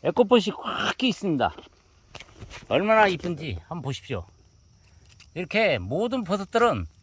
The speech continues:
이렇게 줄로 이렇게 다 돼 있습니다. 아, 이런 버섯들이 전부 송이나 능이라면 얼마나 좋겠습니까? 제가 이 산을 기억하고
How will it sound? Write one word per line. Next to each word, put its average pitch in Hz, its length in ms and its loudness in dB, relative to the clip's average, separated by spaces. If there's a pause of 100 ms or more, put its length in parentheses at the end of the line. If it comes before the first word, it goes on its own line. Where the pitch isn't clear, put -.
(240)
이렇게 139 460 -4 (580)
줄로 240 320 0
이렇게 202 220 0
다 - 160 -6
돼 160 140 0
있습니다. 110 560 -6 (1160)
아, 98 560 -4
이런 208 220 -2
버섯들이 190 580 -2 (760)
전부 190 440 0 (720)
송이나 220 440 0
능이라면 190 600 0 (200)
얼마나 214 360 2
좋겠습니까? 139 680 -8 (3000)
제가 214 180 2
이 220 240 0
산을 214 460 0
기억하고 190 680 0